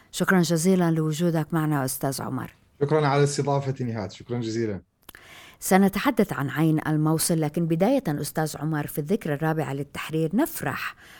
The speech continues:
Speaker 1: بطقوس إعادة إعمار الموصل، لكن حضرتك أثناء الإعداد لهذه المقابلة سألتني سؤال يعيدنا إلى الأساسيات: من يعمر الموصل؟ بعد أربع سنوات من التحرير الخسارة البشرية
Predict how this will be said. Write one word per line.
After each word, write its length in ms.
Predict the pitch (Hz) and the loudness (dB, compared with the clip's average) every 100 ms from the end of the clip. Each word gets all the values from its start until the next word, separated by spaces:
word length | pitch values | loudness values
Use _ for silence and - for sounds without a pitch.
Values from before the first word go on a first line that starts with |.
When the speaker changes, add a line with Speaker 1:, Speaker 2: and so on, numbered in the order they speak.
| - | -10
Speaker 1:
بطقوس 680 | 160 165 - 170 170 165 - | -4 -4 -4 -2 -2 -2 -6
إعادة 360 | 147 151 160 151 - | -6 -4 -4 -6 -8
إعمار 380 | 151 156 156 - | -6 -2 -4 -4
الموصل، 500 | 151 156 147 151 127 - - - - | -4 -2 -2 -4 -8 -10 -18 -8 -4
لكن 180 | 185 | -2
حضرتك 720 | 190 - 240 220 - 160 - 151 | -2 -2 0 0 -2 -6 -4 -6
أثناء 340 | - - 156 | -4 -2 -2
الإعداد 560 | 147 - 160 156 160 151 | -4 -8 -6 -4 -2 -2
لهذه 520 | 151 160 156 151 143 - - - - | -2 -2 -4 -2 -4 -6 -18 -20 -6
المقابلة 640 | 156 151 147 165 160 156 143 | -2 -2 -2 -2 0 0 -2
سألتني 640 | - - 302 285 160 156 | -4 -4 -4 0 0 0
سؤال 420 | 147 - 151 160 | 0 -2 0 0
يعيدنا 600 | 151 139 160 170 156 151 | 0 0 0 0 0 0
إلى 280 | 143 151 156 | -2 -2 -2
الأساسيات: 880 | - - 147 147 139 147 147 123 - - - - | -4 -6 -6 -4 -4 -2 -2 -4 -8 -20 -20 -8
من 520 | 165 185 226 269 202 156 - | 2 6 8 8 6 2 -4
يعمر 600 | 143 160 160 165 156 151 - | -4 0 0 2 2 0 -2
الموصل؟ 680 | 151 156 160 151 147 - - - - - - - | -2 0 0 0 -2 -6 -8 -14 -20 -20 -20 -4
بعد 260 | 160 165 | -2 0
أربع 240 | - 240 208 | 0 0 0
سنوات 480 | - 165 156 156 165 | 0 0 2 0 0
من 120 | 156 | -2
التحرير 640 | 147 - - 165 165 - | -4 -8 -6 -2 -2 -2
الخسارة 460 | 151 - 156 170 165 | -8 -6 -2 -2 0
البشرية 640 | 147 147 - 156 160 151 | -2 -2 -2 -2 0 -2